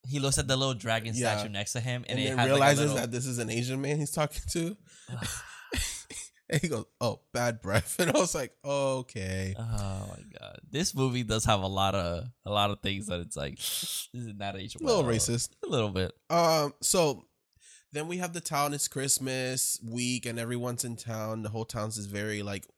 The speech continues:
Speaker 2: up, up and awake town.
Speaker 1: Mm-hmm. They're all having fun. There's,
Speaker 2: Mm-hmm.
Speaker 1: like, some kid, like, dressed up as a fucking Christmas tree.
Speaker 2: Which is, uh, what was his name?
Speaker 1: What's, I forgot
Speaker 2: Corey
Speaker 1: his
Speaker 2: Feldman.
Speaker 1: Yeah, Corey Feldman.
Speaker 2: Mm-hmm.
Speaker 1: Uh, he was it when he killed Jason after this?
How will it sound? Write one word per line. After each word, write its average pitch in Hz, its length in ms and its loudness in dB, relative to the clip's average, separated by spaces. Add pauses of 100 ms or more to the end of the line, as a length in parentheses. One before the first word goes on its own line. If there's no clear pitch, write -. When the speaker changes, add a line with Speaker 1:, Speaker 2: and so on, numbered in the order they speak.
(120)
Speaker 2:
up, 110 200 -6 (300)
up 117 180 -2
and 117 100 -2
awake 101 280 -2
town. 107 680 0
Speaker 1:
Mm-hmm. 107 560 -2
They're 104 140 4
all 104 140 6
having 101 260 2 (100)
fun. 127 480 0
There's, 127 380 2
Speaker 2:
Mm-hmm. - 60 6
Speaker 1:
like, 156 160 2
some 139 240 0
kid, 127 400 0
like, 110 180 0
dressed 113 320 0
up 107 160 0
as 104 140 0
a 104 40 -2
fucking 101 380 -6
Christmas 107 500 -4
tree. 107 520 -4
Speaker 2:
Which 113 180 -10
is, 104 100 -8 (240)
uh, - 120 -6
what 90 80 -6
was 110 180 -4
his - 140 -12
name? 98 160 -8
Speaker 1:
What's, 117 240 -10
I - 80 -4
forgot 107 240 -6
Speaker 2:
Corey 120 220 0
Speaker 1:
his 120 80 -4
Speaker 2:
Feldman. 117 500 -6
Speaker 1:
Yeah, 117 220 -4
Corey 113 240 -2
Feldman. 104 540 2
Speaker 2:
Mm-hmm. 113 260 -2 (140)
Speaker 1:
Uh, 101 220 -2
he 107 180 -4 (140)
was 147 240 -4
it 143 80 -8
when 139 140 -4
he 165 100 -2
killed 165 260 -4
Jason 160 360 -2
after 160 240 -4
this? 165 340 -6